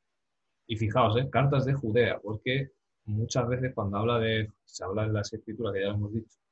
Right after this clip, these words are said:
de judeano, de judíos, o sea, en griego dice, realmente se refiere a judeanos, ¿eh? O sea, aquí vemos la prueba. "Ni ha venido ninguno de los hermanos denunciando, hablando algo malo, algo malo de ti.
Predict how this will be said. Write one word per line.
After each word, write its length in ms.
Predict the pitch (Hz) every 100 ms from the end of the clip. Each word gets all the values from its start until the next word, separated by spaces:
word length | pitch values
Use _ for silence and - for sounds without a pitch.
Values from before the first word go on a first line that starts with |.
| _ _ _ _ -
de 140 | 110
judeano, 720 | 107 - 107 98 117 127 113 -
de 500 | 110 101 98 95 - _
judíos, 560 | 101 135 131 127 139 - _ _
o 40 | -
sea, 160 | 98
en 60 | 92
griego 260 | 101 117
dice, 320 | 117 113 127 120
realmente 560 | 113 107 113 117 113
se 100 | 123
refiere 280 | 104 - 113
a 80 | 113
judeanos, 420 | 104 - 98 107 - _ _ _ _ _ -
¿eh? 60 | 104
O 480 | - _ _ _ -
sea, 100 | 90
aquí 160 | 95
vemos 320 | 92 98 101
la 140 | 104 90
prueba. 340 | 110 101 92 - _ _ _ _ _ _ _ _ _
"Ni 140 | 113
ha 80 | 127
venido 320 | 135 143 147
ninguno 400 | 143 127 123 135
de 60 | 131
los 200 | 123 -
hermanos 360 | 113 117 131 123
denunciando, 580 | 113 107 104 117 123
hablando 340 | 117 110 113 110
algo 200 | 107 110
malo, 440 | 104 107 110 110 -
algo 240 | 113 110
malo 220 | 101 107
de 80 | 95 -
ti. 160 | 98